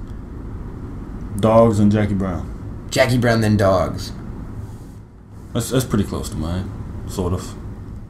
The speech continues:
Speaker 1: They're all, they're all two-word titles.
Speaker 2: You don't
Speaker 1: I
Speaker 2: like
Speaker 1: wonder if that's
Speaker 2: Death Proof,
Speaker 1: intentional.
Speaker 2: do you?
Speaker 1: I love Death Proof.
Speaker 2: Oh, you do like
Speaker 1: Yeah.
Speaker 2: Death Proof? Okay.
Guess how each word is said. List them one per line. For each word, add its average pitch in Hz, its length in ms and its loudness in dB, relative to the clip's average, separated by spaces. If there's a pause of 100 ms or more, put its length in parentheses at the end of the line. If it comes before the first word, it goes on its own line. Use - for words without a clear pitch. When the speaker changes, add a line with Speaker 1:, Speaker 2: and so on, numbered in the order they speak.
(360)
Speaker 1:
They're 120 140 2
all, 139 100 2
they're 131 160 -2
all 147 80 -6
two-word 135 420 -2
titles. 135 180 -4
Speaker 2:
You 180 80 6
don't 202 120 4
Speaker 1:
I 170 40 0
Speaker 2:
like 160 140 6
Speaker 1:
wonder 156 120 2
if 160 120 4
that's - 20 -2
Speaker 2:
Death 120 80 0
Proof, 104 240 0
Speaker 1:
intentional. 107 200 -2
Speaker 2:
do 110 60 0
you? 90 160 -4
Speaker 1:
I 123 60 0
love 120 300 2
Death 95 180 -6
Proof. 85 240 -12
Speaker 2:
Oh, - 40 0
you 139 120 2
do 196 160 6
like 127 120 4
Speaker 1:
Yeah. 117 80 0
Speaker 2:
Death 98 120 0
Proof? 90 340 -6
Okay. 110 300 -2